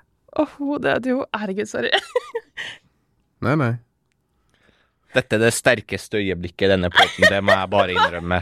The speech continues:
Speaker 1: <laughs> Uff, at jeg skulle begynne å gråte nå.
Speaker 3: Besteforeldre er bare
Speaker 1: Det er, ja. Mm. Ja, veldig glad i mormor. Går med smykke hos hver dag. Ehm,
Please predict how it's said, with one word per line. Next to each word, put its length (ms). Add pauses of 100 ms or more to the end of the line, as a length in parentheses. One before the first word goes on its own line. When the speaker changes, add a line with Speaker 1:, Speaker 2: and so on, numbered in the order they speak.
(120)
Speaker 1:
<laughs> 140
Uff, 160
at 60
jeg 120
skulle 200
begynne 160
å 20
gråte 260
nå. 200
Speaker 3:
Besteforeldre 880
er 160
bare 160
Speaker 1:
Det 220
er, 160 (200)
ja. 120 (500)
Mm. 300 (1800)
Ja, 120 (600)
veldig 220
glad 180
i 60
mormor. 260 (420)
Går 200
med 100
smykke 300
hos 100 (720)
hver 160
dag. 220 (1160)
Ehm, 440